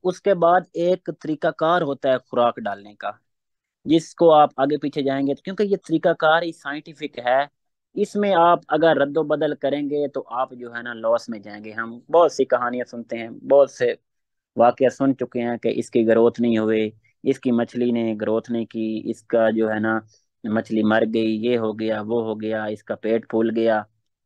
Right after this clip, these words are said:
या तो वो खुराक गलत दे रहे होते हैं, खुराक टाइम पे नहीं दे रहे होते, मछलियाँ एक दूसरे को खाने लग जाती हैं, या फिर जो खुराक की जो होती है ना, वो क्वालिटी सही नहीं होती, जिसकी वजह से मछली बीमार हो जाती है,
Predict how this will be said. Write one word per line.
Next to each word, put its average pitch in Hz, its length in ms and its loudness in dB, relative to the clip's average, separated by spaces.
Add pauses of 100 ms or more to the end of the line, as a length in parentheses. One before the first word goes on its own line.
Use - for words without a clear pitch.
(840)
या 120 120 2
तो 123 120 -4
वो 117 80 -2
खुराक 104 320 -6
गलत 117 240 -2
दे 120 160 -4
रहे 120 100 -4
होते 113 220 -8
हैं, 107 160 -10
खुराक 104 440 -2
टाइम 113 200 0
पे 120 120 -2
नहीं 120 140 -2
दे 113 140 0
रहे 110 140 0
होते, 107 220 -4
मछलियाँ 104 380 -4
एक 104 60 -6
दूसरे 110 240 0
को 113 100 0
खाने 117 240 0
लग 110 160 4
जाती 101 280 -4
हैं, 98 160 -20 (720)
या 127 320 4
फिर 135 360 6
जो 123 580 2
खुराक 120 300 4
की 117 460 -8
जो 110 180 -6
होती 107 300 -6
है 113 100 -2
ना, 113 120 -4
वो 104 420 -6 (280)
क्वालिटी 120 360 4
सही 123 180 2
नहीं 120 120 2
होती, 113 200 -2
जिसकी 110 280 -4
वजह 110 160 2
से 107 200 -2
मछली 107 300 -4
बीमार 104 360 0
हो 113 100 4
जाती 110 300 0
है, 101 160 -2